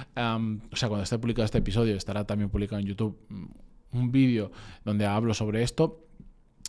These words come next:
Eh, por cierto, ahora que aprovecho, que es que no lo he contado, porque esto es, es que es complicado esto de grabar tanto contenido,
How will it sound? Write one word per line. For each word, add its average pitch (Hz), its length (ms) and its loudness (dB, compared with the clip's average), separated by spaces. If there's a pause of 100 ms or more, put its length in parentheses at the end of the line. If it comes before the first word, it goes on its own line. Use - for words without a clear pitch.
(280)
Eh, 113 320 4
por - 120 4
cierto, 107 280 -2
ahora 92 180 -8
que 92 140 -10
aprovecho, 95 540 -8
que 95 100 -4
es 90 100 -6
que 98 100 -6
no 92 100 -4
lo 95 60 -4
he 90 40 -8
contado, 113 340 2
porque 98 180 -2
esto - 220 -10
es, - 220 4
es - 80 -20
que - 100 -14
es - 80 0
complicado 117 540 2
esto 113 180 -2
de 110 80 0
grabar 104 340 -4
tanto 120 300 -4
contenido, 120 640 -2